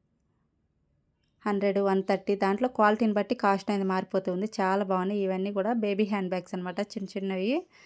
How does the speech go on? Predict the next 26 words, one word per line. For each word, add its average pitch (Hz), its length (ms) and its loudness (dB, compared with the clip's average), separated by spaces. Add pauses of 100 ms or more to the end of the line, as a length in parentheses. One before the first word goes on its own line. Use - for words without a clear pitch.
(180)
చిన్నపిల్లలు 208 460 -2
తగిలించుకునే 180 500 -2
హ్యాండ్ 180 260 -4
బ్యాగ్స్ 185 240 -6
అండి. 175 220 0
చాలా 185 300 0
క్యూట్ 202 300 -6
అనిపించాయి. 180 540 -4
వాటి 214 220 -4
మీద 202 160 -4
కాస్ట్ 196 320 -6
వచ్చేసి 196 320 -8
మనకి 196 240 -8
టూ 208 160 -8
ఫిఫ్టీ, 202 380 -6
వన్ 190 180 -6
ఫిఫ్టీ 202 380 -10 (440)
అట్లా 190 220 -2
సైజుని 196 380 2
బట్టి 190 220 -2
వాటి 196 220 0
మీద 190 180 2
కూడా 208 180 2 (560)
కాస్ట్ 190 280 0
అయితే 196 220 0
పెట్టేస్తున్నారు. 190 760 -2